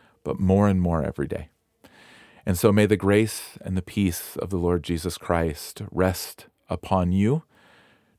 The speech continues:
dwell deeply and transformatively within you, and flow from you to a waiting world that needs to see the true witness to Jesus, the Savior, the peacemaker,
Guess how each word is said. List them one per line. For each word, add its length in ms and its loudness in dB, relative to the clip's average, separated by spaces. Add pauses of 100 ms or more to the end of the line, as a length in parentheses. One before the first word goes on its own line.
dwell 500 6
deeply 760 0 (160)
and 180 0
transformatively 1200 2
within 360 -2
you, 280 -4 (520)
and 260 2
flow 480 4
from 440 2
you 460 2 (180)
to 280 2
a 100 4
waiting 440 6
world 400 4 (300)
that 200 -4
needs 520 0
to 160 0
see 420 0
the 140 -2
true 600 0
witness 560 0
to 120 -4
Jesus, 720 -4 (380)
the 100 -6
Savior, 480 -2 (640)
the 80 -10
peacemaker, 840 -4